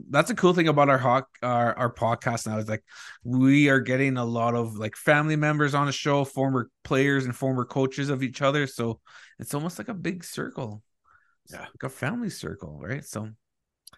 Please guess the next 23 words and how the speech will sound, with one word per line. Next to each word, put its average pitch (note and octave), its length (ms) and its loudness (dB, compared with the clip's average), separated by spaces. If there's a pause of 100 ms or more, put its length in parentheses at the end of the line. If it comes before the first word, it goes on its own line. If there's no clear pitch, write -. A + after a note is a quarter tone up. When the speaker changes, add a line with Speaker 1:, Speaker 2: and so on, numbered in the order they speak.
(100)
Speaker 1:
yeah, B2 300 4 (480)
great E3+ 180 8
interview E3 460 6
with D3+ 200 0
Taze. D#3 460 0
Uh, A#2+ 320 0
sh-, - 220 -8 (1000)
really, B2+ 520 2
uh, A2+ 300 -2 (100)
we B2+ 140 -4
had B2+ 300 -2 (200)
some A#2+ 180 -4
good A2+ 220 -2
laughs A2 540 -6 (300)
on A2 200 -6
the, G#2+ 360 -6
on B2+ 120 -4
the A#2+ 80 0
show, C3+ 180 2
and C3 100 4
that A#2+ 120 0
will B2 100 0
be A#2+ 380 0